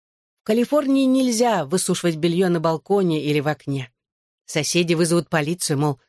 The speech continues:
ты их позоришь. В Америке не так много свободы, как все думают.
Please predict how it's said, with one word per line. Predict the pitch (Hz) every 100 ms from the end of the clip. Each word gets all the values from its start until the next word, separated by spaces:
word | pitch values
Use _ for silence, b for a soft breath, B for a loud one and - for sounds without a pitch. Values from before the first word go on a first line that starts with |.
| -
ты | 180
их | -
позоришь. | 175 143 151 180 180 135 - _ _ _ _ _ _
В | 160
Америке | 175 214 226 240
не | 294
так | - 180 -
много | 233 247
свободы, | 208 196 185 156 135 127 - _ _ _
как | 143
все | - 165
думают. | 143 135 131 131 _